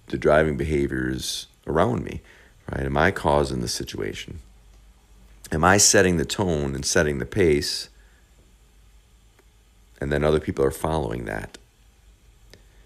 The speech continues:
Same thing, if I'm in a bad mood and then all of a sudden,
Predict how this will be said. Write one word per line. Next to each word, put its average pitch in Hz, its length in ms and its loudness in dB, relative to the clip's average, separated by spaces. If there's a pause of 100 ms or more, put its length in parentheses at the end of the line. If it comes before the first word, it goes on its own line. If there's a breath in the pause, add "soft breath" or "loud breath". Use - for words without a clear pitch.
(140 soft breath)
Same 76 300 -4
thing, 80 200 0
if 65 140 -2
I'm 76 200 2
in 80 60 2
a 80 40 2
bad 78 280 4
mood 71 320 0
and 69 100 -2
then 71 140 0
all 71 120 2
of 73 80 0
a 73 60 -2
sudden, 73 460 0